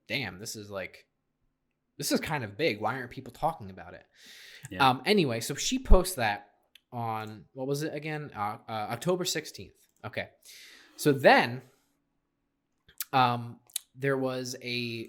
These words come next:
Speaker 1: comment from Xbox Brazil on their Twitter on October sixteenth, much later. So she posted, like, early in the evening, they posted later at night, and they basically said, quote,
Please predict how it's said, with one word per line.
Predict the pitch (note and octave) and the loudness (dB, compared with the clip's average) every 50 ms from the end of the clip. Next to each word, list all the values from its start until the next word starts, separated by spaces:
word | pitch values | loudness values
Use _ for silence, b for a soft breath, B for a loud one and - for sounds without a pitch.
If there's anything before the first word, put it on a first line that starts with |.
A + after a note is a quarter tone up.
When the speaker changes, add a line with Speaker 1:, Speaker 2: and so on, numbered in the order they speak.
| - - | -12 -10
Speaker 1:
comment | - - D#3+ D3 C3 A#2+ G#2 G#2 - - | -4 -2 -2 -2 -2 -2 -4 -6 -8 -12
from | - B2+ | -12 -10
Xbox | A#2+ B2 A#2+ - - C#3+ C3 B2+ - - | -8 -8 -10 -8 -2 -2 -2 -2 -2 -8
Brazil | - A#2+ A2+ A2+ B2+ A#2 G#2 G#2 G2 - _ _ _ - | -10 -8 -8 -6 -6 -6 -6 -8 -10 -14 _ _ _ -10
on | - A2 G#2 G#2+ | -8 -8 -6 -4
their | G#2+ B2+ D3+ F3 | 0 4 4 4
Twitter | D#3+ - - A#2+ G#2+ G2+ G2 G2+ G#2 G2+ - | 4 2 -2 -6 -6 -6 -6 -8 -10 -12 -12
on | G#2+ G#2+ G#2 | -10 -8 -8
October | G2 - - C3+ A#2+ A#2+ | -8 -6 -6 -6 -6 -6
sixteenth, | A2+ - - - - - - G2+ F2+ - _ - | -6 -10 -10 -10 -12 -14 -14 -14 -14 -16 _ -8
much | G#2 A2+ C3 - - A#2 | -2 -2 -2 -2 -2 -6
later. | A2 G2 F#2 F2+ | -6 -8 -8 -10
So | - - A#2 | -10 -10 -8
she | A2+ - G3+ | -6 -6 -6
posted, | G3 - E3 D3+ D3+ D3 - - C#3 C3 | -4 0 0 0 0 0 -2 -4 -4 -2
like, | B2 A#2 A2+ A2 - - - _ - | -2 -2 -4 -4 -6 -12 -18 _ -2
early | C#3+ C#3+ D3 D3 | 0 2 2 2
in | C#3+ | 0
the | C#3 C3 B2 | 0 -2 -4
evening, | B2+ C3 B2 A#2+ A#2+ B2 | -6 -6 -6 -8 -6 -6
they | A#2 A#2 | -6 -6
posted | A#2+ - C3+ B2+ A#2+ - - A2+ | -6 -4 -4 -4 -4 -4 -8 -8
later | A2 A2 G#2+ G2+ F#2+ | -6 -6 -4 -4 -4
at | F2+ - | -6 -4
night, | B2 D3+ E3+ F3 - B B B B B B B B B B B B B | 0 2 2 2 0 B B B B B B B B B B B B B
and | - A#2 A#2 A2+ | -2 -2 0 4
they | A#2+ D#3+ G3 A3 | 8 10 10 10
basically | D3 D3 C3+ C3 - - - B2 A#2 | 10 6 2 2 0 -6 -8 -10 -8
said, | - - C3 A#2+ A2+ G#2+ G#2 - - _ _ _ | -4 0 2 2 2 0 -2 -10 -20 _ _ _
quote, | - - C3+ A#2+ A#2 A2 - | -8 -2 0 0 0 0 -4